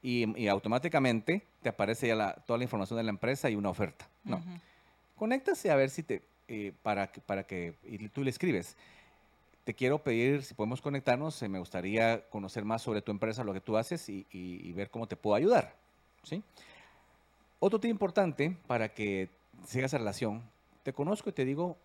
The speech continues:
Speaker 1: "Ok, excelente, estás en la radio, tienes, eh, das clases en la universidad, María Dolores, qué, qué excelente. Mira, y cuéntame, te voy a contar lo que hago yo, tal, tal, tal cosa. ¿Cómo crees que te podría ayudar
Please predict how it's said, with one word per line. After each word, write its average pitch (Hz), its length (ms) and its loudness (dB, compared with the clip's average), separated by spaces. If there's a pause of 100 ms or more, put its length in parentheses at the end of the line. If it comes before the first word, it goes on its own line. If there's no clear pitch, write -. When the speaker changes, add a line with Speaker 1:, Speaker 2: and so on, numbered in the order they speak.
(160)
Speaker 1:
"Ok, - 200 -10
excelente, 156 520 -4
estás - 180 -8
en 117 100 -4
la 92 100 -4
radio, 160 420 2
tienes, 120 380 -6
eh, 104 80 -6
das 104 140 -12
clases 113 160 -12
en 110 80 -8
la 101 40 -8
universidad, 98 500 -10
María 135 180 -12
Dolores, 131 280 -12
qué, - 220 -16
qué - 100 -10
excelente. 131 540 -6 (480)
Mira, 208 280 0 (400)
y 123 580 -2 (680)
cuéntame, 180 400 -8 (1000)
te 131 80 -4
voy 139 80 0
a - 20 -8
contar 175 240 -2
lo 175 80 0
que - 80 -2
hago 147 160 4
yo, 113 140 2
tal, 151 180 -6
tal, 143 120 -4
tal 143 120 -4
cosa. 120 220 -10 (240)
¿Cómo 208 240 -6
crees 208 120 -2
que 202 80 -6
te - 120 -6
podría 135 240 -2
ayudar 117 260 -2